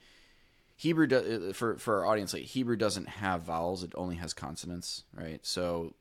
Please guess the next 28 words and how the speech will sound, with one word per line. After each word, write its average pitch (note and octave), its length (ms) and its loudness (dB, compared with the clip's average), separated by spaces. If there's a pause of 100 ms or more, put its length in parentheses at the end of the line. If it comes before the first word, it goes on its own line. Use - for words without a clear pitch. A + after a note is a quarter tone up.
(440)
I F2 100 -6
don't D#2 140 -8
know, D2 220 -10
a - 40 -8
stupid - 380 -6
example E2+ 480 -6
maybe E2 320 -6
in D#2 120 -6
our E2 160 -6
<laughs> - 80 -10
language, - 260 -2
like, F#2+ 200 -2
i-, F#2+ 40 -8
if G2+ 440 -2
English, G2+ 540 0
like, E2+ 280 -2
had F#2+ 160 0
a F2 40 0
word E2+ 200 -2
that D#2+ 80 -6
was D#2 120 -8
K F2+ 240 -4
N E2 200 -6
G, D#2 340 -8 (560)
and E2+ 180 -6
you'd D#2+ 140 -4
be D#2+ 80 -4
like, D2 380 -8